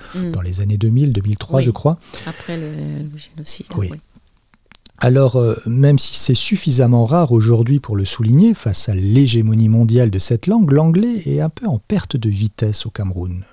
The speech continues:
Speaker 1: Est-ce que tu, tu observes ça ?
Speaker 2: Et le français reste toujours là. Il n'est pas en perte de vitesse. L'anglais non plus.
Speaker 1: Mhm.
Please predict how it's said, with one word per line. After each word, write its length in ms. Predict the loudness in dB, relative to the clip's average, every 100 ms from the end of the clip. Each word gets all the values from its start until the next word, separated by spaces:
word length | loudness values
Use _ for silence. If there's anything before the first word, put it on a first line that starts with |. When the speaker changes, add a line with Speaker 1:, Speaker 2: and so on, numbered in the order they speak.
| _
Speaker 1:
Est-ce 140 | -20 -16
que 120 | -12 -12
tu, 340 | -10 -8 -6 -8
tu 240 | -10 -6
observes 480 | -4 -2 -2 -2 -2
ça ? 280 | -4 -6 -12 -20 -14
Speaker 2:
Et 140 | -12 -10
le 220 | -8 -4
français 760 | -4 -2 -2 0 0 0 0 -4 -14 -20 _ -8
reste 380 | -4 -2 -2 -4
toujours 300 | -2 -2 0
là. 240 | 0 -2 -2
Il 100 | -2
n'est 80 | -2
pas 140 | -2
en 80 | -4
perte 300 | -4 -6 -6
de 120 | -6
vitesse. 580 | -6 -6 -4 -2 -4 -10 _ _ _ _
L'anglais 380 | 0 2 4 4
non 160 | 2 0
plus. 260 | 0 -2 -4 _ _ -6
Speaker 1:
Mhm. 160 | -4